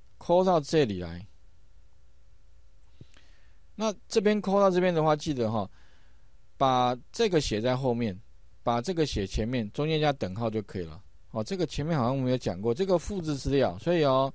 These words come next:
诶，把这个写在后面，这个写前-，写前面的话先写，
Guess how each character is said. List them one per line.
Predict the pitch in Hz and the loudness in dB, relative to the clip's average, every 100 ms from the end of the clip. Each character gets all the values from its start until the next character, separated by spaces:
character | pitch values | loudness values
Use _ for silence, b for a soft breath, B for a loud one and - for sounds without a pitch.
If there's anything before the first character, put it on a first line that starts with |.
| b b b b b b | b b b b b b
诶， | 131 131 135 131 | -2 2 2 2
把 | 120 117 117 | 2 2 2
这 | 220 | 0
个 | 170 | 2
写 | 147 - | 2 2
在 | 123 | 2
后 | 127 127 | 2 2
面， | 113 101 90 - - - - - - - - | 0 -4 -6 -16 -20 -20 -20 -20 -20 -20 -6
这 | 226 | 0
个 | 190 | 2
写 | - 104 | 2 -2
前-， | - 110 | -4 -6
写 | - 131 | 0 0
前 | - 156 | 2 2
面 | 208 180 | 2 2
的 | 156 | 2
话 | 151 | 2
先 | 139 131 | 2 -2
写， | - 90 | -4 -8